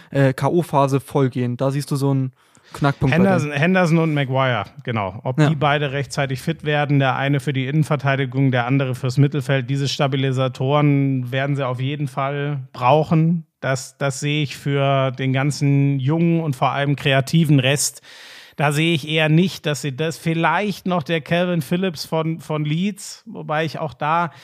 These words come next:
Speaker 2: ist, glaub ich, schon noch mal ein, ein krasserer Sprung als, äh, äh,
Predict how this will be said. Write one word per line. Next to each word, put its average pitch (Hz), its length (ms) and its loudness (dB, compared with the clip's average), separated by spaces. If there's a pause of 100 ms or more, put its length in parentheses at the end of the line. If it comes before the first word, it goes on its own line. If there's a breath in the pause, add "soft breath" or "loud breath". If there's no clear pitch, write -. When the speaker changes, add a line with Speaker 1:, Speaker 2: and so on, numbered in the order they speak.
(400 loud breath)
Speaker 2:
ist, 151 160 -4
glaub 185 160 4
ich, 185 100 2
schon 220 140 4
noch 202 160 4
mal 180 140 6
ein, 180 200 2
ein 165 200 -6
krasserer 180 500 2
Sprung 185 340 2
als, 160 380 0
äh, 147 760 -4
äh, 143 40 0